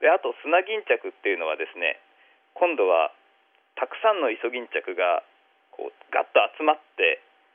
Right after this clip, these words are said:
で、その体が全部くっついてるというふうに考えてください。で、たくさんの個体が集まって一つの大きな体を作っている、えー、群体っていう生き方なんですけども、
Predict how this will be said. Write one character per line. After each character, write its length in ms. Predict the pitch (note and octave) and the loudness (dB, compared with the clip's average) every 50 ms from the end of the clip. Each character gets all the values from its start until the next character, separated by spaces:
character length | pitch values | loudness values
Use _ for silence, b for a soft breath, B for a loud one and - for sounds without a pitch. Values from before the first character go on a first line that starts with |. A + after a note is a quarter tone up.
| _ _ _ _ | _ _ _ _
で、 160 | A2 A2+ A2+ - - - D#3 | 2 2 2 0 -4 -6 -4
そ 20 | |
の 140 | D#3 D#3+ - | -4 0 2
体 320 | - F3+ E3 D#3+ E3 D#3+ | 4 4 4 6 4 4
が 80 | D#3 D#3 | 4 2
全 160 | F3 E3 - | 2 -2 -4
部 80 | - - | -6 -12
く 80 | - | -16
っ 80 | - - | -10 -4
つ 80 | - F#3 | -4 -2
い 80 | - | 0
て 80 | - B2 | 0 0
る 80 | A2 | 0
と 80 | - F#2+ | 0 -2
い 80 | G2 G2+ | -4 -4
う 0 | |
ふ 140 | - - | -4 -8
う 20 | G2 | -8
に 160 | G2 G2+ - | -4 -2 0
考 80 | G#2 G#2 G2+ | 0 2 2
え 60 | G2+ - | 0 0
て 80 | - | -2
く 80 | F2+ E2+ | -4 -4
だ 80 | F2 - | -4 -2
さ 160 | - F2 E2+ | -2 -4 -4
い。 80 | - b b b b b b b b | -6 b b b b b b b b
で、 160 | _ B2+ - - | _ -12 -6 -4
た 80 | C#3+ | -4
く 80 | - - - | -4 0 2
さ 80 | G#3+ G#3 | 2 2
ん 160 | G3+ F3+ D3 | 2 2 0
の 400 | B2+ A#2+ A2 G2+ F2+ - - - _ - | 2 2 2 2 0 -2 -6 -12 _ -8
個 80 | - | 0
体 240 | - - B2 A#2+ A#2+ | 2 4 4 6 6
が 80 | B2 A#2 - | 4 4 2
集 80 | - C3 | 0 -2
ま 160 | B2+ B2+ B2 | 0 0 -2
っ 20 | - - | -2 -4
て 80 | A#2 | -6
一 160 | - - E3 - | -4 -2 -4 -4
つ 80 | - | -4
の 240 | C3 G2+ G2+ A#2+ C#3 | -4 0 2 2 2
大 80 | - - | 0 -2
き 60 | F#2 | -6
な 80 | E2+ F2 | -6 -2
体 320 | - G#2+ G2+ - G#2 G#2 | 0 2 2 4 4 4
を 80 | G2+ G2+ - | 2 2 0
作 120 | - - A#2+ | -6 -10 -10
っ 40 | - | -8
て 160 | _ - F2 | _ -4 -4
い 80 | E2+ | -4
る、 240 | E2 D#2+ D#2+ - b b b b b b _ - | -4 -4 -6 -8 b b b b b b _ -2
え 320 | F2+ F2+ E2 C#2+ D#2 E2+ | 0 0 0 0 -2 -4
ー、 80 | - - | -4 -2
群 240 | C#3 D#3+ F3+ - | -2 -2 0 2
体 160 | - F3+ F3+ F3 | 2 2 2 0
っ 40 | - - _ _ | -2 -8 _ _
て 80 | - E3+ | 0 0
い 80 | E3 D#3+ D#3+ D#3+ D#3+ D3+ | 2 2 0 0 -2 -4
う 20 | - - | -6 -8
生 60 | C3+ - | -12 -6
き 80 | - | -2
方 240 | - C#3 - - F#2 | 0 0 0 0 -2
な 80 | E2 E2 | -4 -4
ん 80 | E2+ | -6
で 80 | D2+ - | -8 -8
す 60 | - | -6
け 80 | - - | -6 -6
ど 80 | - F2+ | -6 -6
も、 240 | G2 F2+ F#2 - | -6 -8 -8 -8